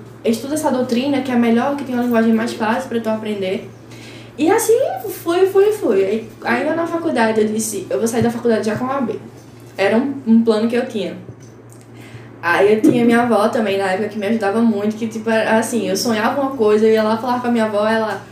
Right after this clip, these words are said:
"Vá, minha filha", aí me ajudava. Aí eu disse, "Vó, eu quero sair da faculdade já com a O A B, eu quero passar no nono." Aí ela, "Tá bom."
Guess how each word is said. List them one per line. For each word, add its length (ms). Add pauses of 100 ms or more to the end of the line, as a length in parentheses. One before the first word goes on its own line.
(300)
"Vá, 120
minha 200
filha", 360
aí 100
me 100
ajudava. 480 (680)
Aí 160
eu 40
disse, 160
"Vó, 160
eu 60
quero 140
sair 140
da 80
faculdade 380
já 80
com 100
a 40
O 40
A 20
B, 140
eu 80
quero 140
passar 300
no 120
nono." 300 (580)
Aí 140
ela, 140
"Tá 180
bom." 260